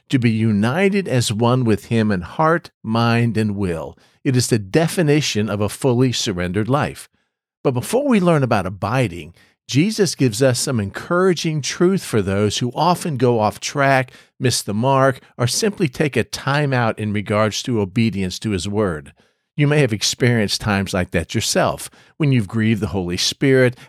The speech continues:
and find yourself feeling like you've been driven outside the camp along with the other of life's throwaways.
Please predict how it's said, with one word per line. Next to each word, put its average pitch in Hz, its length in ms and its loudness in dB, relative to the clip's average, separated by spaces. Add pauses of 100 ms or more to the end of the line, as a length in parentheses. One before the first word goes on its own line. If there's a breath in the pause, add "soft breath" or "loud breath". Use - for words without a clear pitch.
and 135 120 0
find 147 240 -2
yourself 139 400 2
feeling 175 440 0
like 131 240 0
you've 123 120 2
been 120 160 0
driven 117 400 0
outside 139 540 0
the 107 80 -2
camp 107 460 0
along 110 340 0
with 113 120 -2
the 113 140 -4
other 104 320 2
of 95 140 -2
life's 90 320 0
throwaways. 87 800 -4